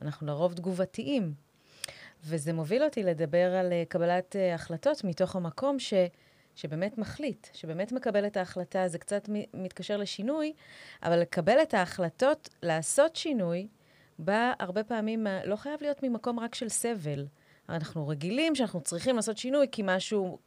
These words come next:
נכפה עלינו או משהו לא נעים לנו. אבל תכלס,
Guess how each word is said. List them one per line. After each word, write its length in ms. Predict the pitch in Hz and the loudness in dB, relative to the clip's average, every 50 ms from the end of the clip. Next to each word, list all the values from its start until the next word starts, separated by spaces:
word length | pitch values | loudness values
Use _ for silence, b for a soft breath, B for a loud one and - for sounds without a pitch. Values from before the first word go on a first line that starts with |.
| - | -12
נכפה 320 | - 156 151 - - - 294 | -10 -10 -10 -4 0 2 2
עלינו 360 | 359 370 311 226 202 180 165 | 4 4 2 2 2 2 0
או 300 | 156 - - 151 143 139 | 0 0 -2 -2 -2 -2
משהו 260 | 143 156 160 - 165 143 | -2 -4 -6 -6 -6 -6
לא 80 | 147 | -4
נעים 300 | 147 143 - - 233 233 | -4 -4 -2 0 2 4
לנו. 240 | 226 208 170 147 147 - B B B B B B B B B B | 6 4 4 4 0 -4 B B B B B B B B B B
אבל 120 | - 240 262 | -2 -2 2
תכלס, 500 | - 190 170 165 196 190 185 185 - | 2 2 2 2 2 2 2 0 -2